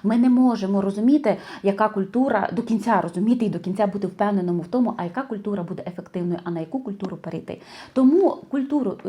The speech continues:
яку, на яку я раджу переходити завжди, це традиційна соя, це класична соя. Е, тому що,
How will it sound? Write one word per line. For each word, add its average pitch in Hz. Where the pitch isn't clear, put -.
яку, 214
на 226
яку 226
я 196
раджу 196
переходити 269
завжди, 208
це 285
традиційна 180
соя, -
це 254
класична 175
соя. -
Е, 190
тому 302
що, 262